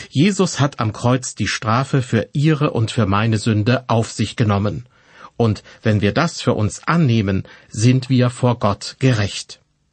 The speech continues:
In der Sendereihe Durch die Bibel geht es zurzeit allerdings um die alttestamentlichen Psalmen. Und König David zum Beispiel lebte rund tausend Jahre vor Jesus Christus.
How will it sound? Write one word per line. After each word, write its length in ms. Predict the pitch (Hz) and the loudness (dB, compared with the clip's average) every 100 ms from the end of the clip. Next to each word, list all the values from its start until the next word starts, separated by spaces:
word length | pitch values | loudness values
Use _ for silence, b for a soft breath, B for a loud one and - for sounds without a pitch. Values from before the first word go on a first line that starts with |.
| _ _ B B B B B B - | _ _ B B B B B B 2
In 140 | 185 | 4
der 120 | 185 | 4
Sendereihe 680 | 151 165 156 135 139 123 123 - | 4 4 2 2 2 2 0 0
Durch 200 | 113 - | -4 -2
die 100 | 110 | -2
Bibel 480 | 117 127 131 113 110 | 0 2 4 4 2
geht 240 | 113 - | -2 -2
es 240 | 107 - | -4 -6
zurzeit 520 | - 104 - 107 127 - | -4 -4 -2 -2 -2 0
allerdings 500 | 131 127 156 175 - | 0 2 2 0 0
um 220 | 139 135 | 0 2
die 240 | 127 151 - | 0 -2 -2
alttestamentlichen 1200 | 113 135 - 120 - 131 110 107 110 117 135 123 | -2 -2 0 -2 0 0 2 0 0 0 0 -2
Psalmen. 600 | - 160 160 110 98 95 B B B - | -2 0 2 2 0 -4 B B B -4
Und 360 | 110 98 - | -2 -2 -4
König 300 | - 104 92 | 0 0 0
David 360 | 151 190 135 110 | 0 0 0 -2
zum 180 | 120 98 | -2 0
Beispiel 480 | 113 - 120 107 98 B - | -2 -2 -2 -2 -4 B 0
lebte 380 | 120 123 113 | 0 2 0
rund 460 | 101 98 123 123 - | 2 4 2 2 -4
tausend 500 | - 120 156 151 127 | -2 0 2 0 0
Jahre 320 | 104 113 127 | 0 0 -2
vor 340 | - - 180 117 | -2 0 2 2
Jesus 540 | 98 107 95 104 - | 0 -2 -2 -6 -2
Christus. 600 | - 110 - 85 - | -2 -2 -2 -8 -8